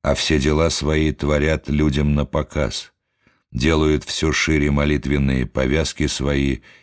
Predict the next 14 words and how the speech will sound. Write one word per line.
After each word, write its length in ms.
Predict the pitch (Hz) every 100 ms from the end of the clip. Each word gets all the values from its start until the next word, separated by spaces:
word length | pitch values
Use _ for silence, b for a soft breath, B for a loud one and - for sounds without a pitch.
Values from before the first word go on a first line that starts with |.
| -
и 140 | 73
всё 260 | 69 - 73
больше 440 | 71 73 - 73
кисти. 640 | - 85 78 - - 50 - _ _ _ _ _ _
Да 140 | 58 69
любят 340 | 95 92 85
самые 480 | - 92 87 82 78
почётные 720 | - 78 - 80 - 73 71
места 440 | 69 69 - 69 69
на 180 | 65
пиршествах 880 | 60 76 73 - 69 - 64 65 -
и 180 | - 67
в 100 | -
синагогах, 840 | - 69 67 64 78 53 50 -